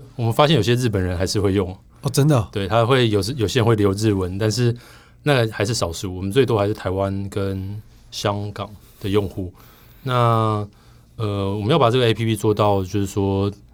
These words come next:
Speaker 1: 就是说英文语系人也愿意用，其实没有那么容易。对，所以我们今年是有发展一个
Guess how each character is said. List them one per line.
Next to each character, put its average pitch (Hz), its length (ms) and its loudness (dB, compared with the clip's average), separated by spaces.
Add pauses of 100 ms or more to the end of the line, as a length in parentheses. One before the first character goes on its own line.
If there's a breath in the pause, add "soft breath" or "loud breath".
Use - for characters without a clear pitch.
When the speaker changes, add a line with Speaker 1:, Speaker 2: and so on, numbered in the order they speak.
(360)
Speaker 1:
就 113 120 -2
是 92 40 -2
说 101 360 0 (120)
英 135 160 2
文 113 240 4
语 101 100 -4
系 110 200 -2
人 95 200 0
也 90 220 -2
愿 101 200 0
意 98 180 -2
用， 92 200 -2
其 87 100 -8
实 90 400 -8
没 104 120 -4
有 92 40 -4
那 101 60 -4
么 95 100 -2
容 82 160 -8
易。 85 160 -8 (160)
对， 95 120 -12
所 - 120 -2
以 123 60 4
我 123 60 2
们 107 100 4
今 139 220 0
年 113 180 4
是 120 120 0
有 107 100 4
发 110 200 2
展 98 220 0
一 98 60 -4
个 98 280 0